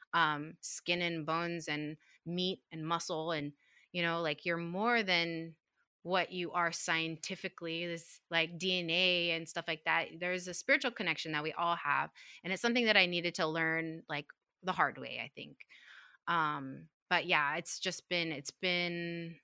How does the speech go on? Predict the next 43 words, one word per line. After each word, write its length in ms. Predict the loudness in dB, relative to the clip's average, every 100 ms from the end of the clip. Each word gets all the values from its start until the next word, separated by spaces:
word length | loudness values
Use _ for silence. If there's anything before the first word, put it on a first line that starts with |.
| _ _ _ _ _ _ _ _ _ -10
a 80 | -4
weird 440 | 2 4 4 6
ride 480 | 8 10 10 6 0
since 400 | -4 -4 -4 0
then, 300 | 2 4 2
but 120 | 4
I 100 | 4
feel 520 | 2 0 2 2 0 0
like 180 | 0
I'm 160 | 0 0
better 200 | -2 -2
for 220 | -4 -2
it, 180 | 0 -2 _ -6
and 380 | -2 -2 -4 -8 -4
I 160 | -2 -2
learned 240 | -4 -6
to 80 | -8 -6
take 200 | -4 -2
care 160 | -2 -2
of 80 |
my 160 | -2 -4
mental 280 | -4 -4 -4
health 280 | -4 -4 _
better 260 | -2 -2 -2
'cause, 360 | -4 -8 -10 -18 _ _ _ -4
um, 440 | -2 -2 -4 -10 -2
no 160 | 2
one 120 | 2 0
could 100 | 0
help 280 | 0 0 -2
you. 300 | -4 -4 -6
You 100 | -4
know, 100 | -2
like, 180 | -2 -2
when 160 | -2
you're 160 | 0 0
in 260 | -2 -4 0
that 240 | 2 0
crazy, 880 | -2 0 0 0 -2 -2 0 -2 -6 -12 _ _ _ -4
uh, 240 | -2 -2
mental 420 | -4 -6 -6 -8
space, 440 | -6 0 0 0
like, 140 | -4